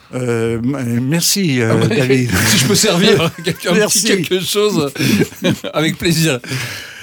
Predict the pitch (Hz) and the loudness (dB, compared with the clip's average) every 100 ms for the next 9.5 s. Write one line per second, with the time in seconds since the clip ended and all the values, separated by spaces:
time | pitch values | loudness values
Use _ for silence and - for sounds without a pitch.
0 | - 156 165 160 160 165 175 160 208 190 | -4 -2 0 0 0 0 -2 -2 -2 -4
1 | - 185 175 165 160 151 147 147 143 143 | -6 -4 -2 0 0 -2 -2 -2 -2 -2
2 | 147 151 151 131 196 196 208 202 233 233 | -4 -6 -6 -4 -2 -2 0 0 0 -2
3 | 190 170 160 147 165 175 156 - 160 170 | -2 -2 -2 -6 -6 -6 -6 -6 -6 -4
4 | 190 226 175 160 156 147 139 131 127 120 | -4 -6 -6 -4 -2 -2 -2 -2 -2 -2
5 | 117 120 120 156 160 131 - 214 214 196 | -2 -4 -4 -4 -4 -4 -6 -4 -2 -4
6 | - - 143 135 180 175 175 131 - - | -8 -6 -2 0 0 0 -2 -2 -6 -10
7 | - _ _ _ _ _ 127 151 131 110 | -10 _ _ _ _ _ -4 -2 -2 -4
8 | 101 - - - - 123 180 165 165 127 | -6 -12 -18 -18 -8 -4 -2 -2 -4 -4
9 | 120 - 120 135 | -8 -6 -4 -2